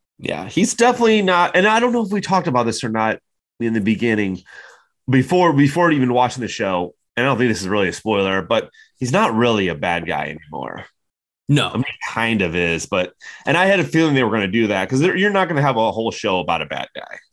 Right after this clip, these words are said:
Speaker 1: The
Speaker 2: No.
Speaker 1: guy's gonna start off bad and then learn the error of his ways.
Speaker 2: And that's how, you know, I,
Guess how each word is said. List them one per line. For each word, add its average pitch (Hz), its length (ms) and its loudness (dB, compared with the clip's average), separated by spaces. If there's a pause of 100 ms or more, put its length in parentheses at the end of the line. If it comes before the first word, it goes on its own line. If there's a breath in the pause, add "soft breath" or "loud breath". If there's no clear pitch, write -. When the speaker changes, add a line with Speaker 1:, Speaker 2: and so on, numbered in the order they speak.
(120)
Speaker 1:
The 131 60 2
Speaker 2:
No. 113 80 4
Speaker 1:
guy's 135 180 2
gonna 117 140 -4
start 151 360 0
off 139 200 2
bad 123 380 2
and 107 160 -2
then 101 440 -2 (220)
learn 139 280 0
the 139 100 -2
error 143 280 0
of 131 100 0
his 127 160 -4
ways. 92 640 0 (880 soft breath)
Speaker 2:
And 185 140 2
that's 269 200 0
how, 147 420 2
you 147 160 0
know, 127 180 2
I, - 320 -6